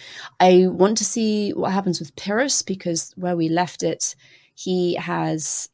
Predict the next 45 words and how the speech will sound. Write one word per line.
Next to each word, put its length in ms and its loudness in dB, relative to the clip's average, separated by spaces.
a 80 -10
band 320 -2
of 100 -10
men 360 -2
from 180 -10
Skyros 560 -2
with 180 2
him 200 2
who 140 4
are 40 2
making 280 0
trouble 220 -6
with 100 -8
the 80 -2
Myrmidons, 720 2
and 140 2
he's 180 6
supposed 360 6
to 60 -8
be 120 0
leader 240 4
of 80 -4
the 80 2
Myrmidons, 420 2
but 140 -4
he's, 280 -4
like, 220 -6
egging 340 0
these 440 -2
young 220 0
men 140 0
from 160 -6
Skyros 480 -6
on, 180 2
so 320 -4
want 220 0
to 80 -4
see 180 -4
what 140 -4
happens 420 -6
with 140 -10
him, 380 -6
where 180 -2
he 200 -4
goes. 520 -4